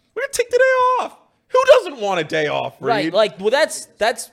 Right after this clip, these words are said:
Speaker 2: when you're looking at a team, that's why everyone always talks about defense in college basketball, 'cause it shows up every game.
Speaker 1: Yeah.
Speaker 2: But when you're a team that is, that is so talented and you have those games, people start questioning,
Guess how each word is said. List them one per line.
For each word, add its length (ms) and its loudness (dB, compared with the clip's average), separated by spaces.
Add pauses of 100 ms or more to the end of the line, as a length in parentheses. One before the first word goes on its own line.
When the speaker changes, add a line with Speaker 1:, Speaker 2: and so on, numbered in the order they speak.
(360)
Speaker 2:
when 140 -10
you're 100 -4
looking 240 -2
at 80 -6
a 60 -14
team, 500 -14
that's 320 -8
why 160 -2
everyone 320 -4
always 180 -6
talks 240 -4
about 240 -10
defense 540 -14
in 100 -18
college 320 -12
basketball, 320 -8
'cause 200 -10
it 80 -18
shows 280 -8
up 140 -4
every 220 -6
game. 260 -10 (180)
Speaker 1:
Yeah. 280 -4 (220)
Speaker 2:
But 360 -2 (280)
when 140 -10
you're 120 -6
a 60 -8
team 340 -14
that 160 -6
is, 240 -14 (220)
that 140 -10
is 100 -16
so 760 -6 (480)
talented 720 -12 (340)
and 140 -14
you 80 -10
have 300 -10
those 200 -8
games, 300 -16 (140)
people 320 -14
start 320 -12
questioning, 520 -12